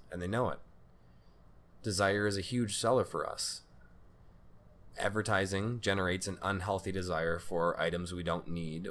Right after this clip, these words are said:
or a life we wish we had. If we just had that one thing, my life would be better. And I'm guilty, very guilty. We all are. But that's kind of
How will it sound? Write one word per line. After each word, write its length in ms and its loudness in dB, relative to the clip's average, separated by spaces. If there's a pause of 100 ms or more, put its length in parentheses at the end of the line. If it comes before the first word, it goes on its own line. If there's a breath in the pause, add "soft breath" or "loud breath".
or 160 0
a 60 0
life 300 -2
we 100 -4
wish 260 -4
we 100 -2
had. 300 0 (1200 soft breath)
If 140 -10
we 60 0
just 180 2
had 160 2
that 140 2
one 180 4
thing, 240 -2 (560)
my 160 0
life 260 0
would 120 -6
be 80 -8
better. 420 -4 (800)
And 240 -4 (440)
I'm 140 4
guilty, 480 -4
very 220 2
guilty. 360 -8
We 160 0
all 160 6
are. 260 -2 (2500 soft breath)
But 80 -12
that's 380 0
kind 260 0
of 140 0